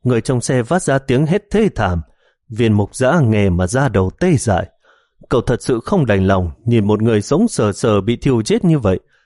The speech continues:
Vì thế cậu xoay người chạy tới một siêu thị hai mươi tư giờ ở cạnh đấy, bởi vì cậu biết siêu thị chắc chắn có bình chữa cháy.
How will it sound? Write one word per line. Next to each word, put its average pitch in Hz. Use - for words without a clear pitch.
Vì 131
thế 127
cậu 117
xoay 175
người 104
chạy 101
tới 180
một 104
siêu 110
thị 107
hai 90
mươi 107
tư 101
giờ 98
ở 104
cạnh 110
đấy, 107
bởi 110
vì 101
cậu 101
biết 147
siêu 101
thị 104
chắc -
chắn 120
có 110
bình 92
chữa 113
cháy. 98